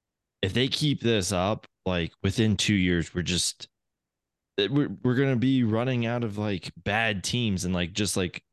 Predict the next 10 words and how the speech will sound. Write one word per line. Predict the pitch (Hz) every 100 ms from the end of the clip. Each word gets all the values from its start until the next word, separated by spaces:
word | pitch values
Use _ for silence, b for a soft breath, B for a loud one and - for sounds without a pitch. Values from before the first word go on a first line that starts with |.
| _ _ _ _
there's | 113 110
just | 113 110 -
so | - 113 117
many | 110 104
legend-, | 95 95 98 104 92
like, | 101 87 -
legendary-esque | 104 95 104 98 95 95 - 92 92 -
characters | - 92 90 87 - 80 -
coming | 87 87 85
out. | 85 78 80